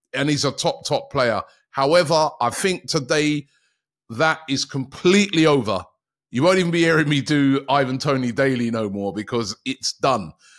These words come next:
Um, he came out, he did an interview for Sky T V, and in that interview, he spoke about his need to repay Brentford.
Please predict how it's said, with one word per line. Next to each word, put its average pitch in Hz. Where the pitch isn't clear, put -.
Um, 120
he 123
came 175
out, 151
he 123
did 139
an 131
interview 151
for 123
Sky 175
T 156
V, 120
and 127
in 202
that 180
interview, 120
he 113
spoke -
about 123
his 110
need 156
to 139
repay 156
Brentford. 123